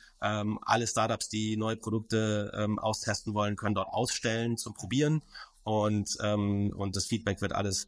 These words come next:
ähm, strukturiert gesammelt über Fragebögen et cetera. Und, ähm, ja, so kannst du praktisch deine Produktentwicklung,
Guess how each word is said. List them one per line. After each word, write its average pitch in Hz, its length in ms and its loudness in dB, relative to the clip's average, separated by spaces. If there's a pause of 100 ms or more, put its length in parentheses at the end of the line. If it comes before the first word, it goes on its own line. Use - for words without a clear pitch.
ähm, 95 400 0
strukturiert 98 540 -2
gesammelt 95 420 0
über 92 540 0
Fragebögen 95 580 0
et 90 80 -2
cetera. 95 380 0
Und, 87 500 -4
ähm, 87 300 -2 (320)
ja, 87 140 2
so 92 120 -2
kannst 92 220 0
du 87 40 -2
praktisch 90 220 -2
deine 87 220 0
Produktentwicklung, 90 840 -2